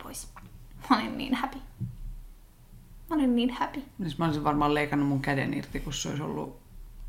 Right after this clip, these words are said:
Speaker 2: täynnä jotain pöpöjä.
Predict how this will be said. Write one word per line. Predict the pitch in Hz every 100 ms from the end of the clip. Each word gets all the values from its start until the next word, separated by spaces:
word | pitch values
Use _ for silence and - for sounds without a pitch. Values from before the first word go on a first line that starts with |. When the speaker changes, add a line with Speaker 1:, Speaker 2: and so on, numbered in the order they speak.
| - - - - - -
Speaker 2:
täynnä | 143 131 139
jotain | - - 160 - - - - - - - - - - - - - - - - -
pöpöjä. | 135 131 113 -